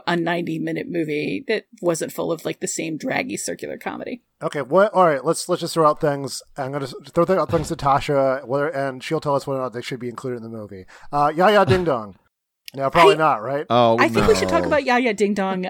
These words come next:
Speaker 1: uh, in conjunction with A Mighty Wind. That's a really good connection, to be honest.
Speaker 2: Okay, uh, speed round then. Iceland. Should have been, should it have been set in Iceland?
Speaker 1: I don't know. I, like, I love the, I love the visuals. I love the elf element.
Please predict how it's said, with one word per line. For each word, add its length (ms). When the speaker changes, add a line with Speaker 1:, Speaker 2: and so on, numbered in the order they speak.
Speaker 1:
uh, 240
in 160
conjunction 540
with 160
A 20
Mighty 240
Wind. 320
That's 200
a 80
really 200
good 160
connection, 460
to 80
be 100
honest. 340
Speaker 2:
Okay, 140
uh, 640
speed 580
round 380
then. 220
Iceland. 440
Should 100
have 100
been, 140
should 280
it 40
have 120
been 140
set 220
in 40
Iceland? 540
Speaker 1:
I 140
don't 300
know. 500
I, 240
like, 180
I 120
love 400
the, 360
I 80
love 280
the 80
visuals. 760
I 80
love 260
the 240
elf 260
element. 440